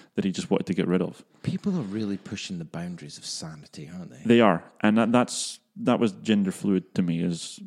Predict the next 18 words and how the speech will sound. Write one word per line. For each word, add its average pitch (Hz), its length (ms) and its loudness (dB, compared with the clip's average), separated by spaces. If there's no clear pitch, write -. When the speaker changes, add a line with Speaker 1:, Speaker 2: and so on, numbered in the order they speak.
Speaker 1:
that, 95 260 -2
that's, 95 260 0
that's - 200 -2
caused - 380 -2
that. - 140 -6
Speaker 2:
And 170 260 -2
I 156 120 -4
guess 131 240 -4
that 120 240 -6
probably 101 340 -2
lends 98 380 -4
back - 480 -8
to 90 1040 -2
what 95 180 -8
you 85 140 -8
were 85 60 -10
saying 85 540 -10
about 85 380 -10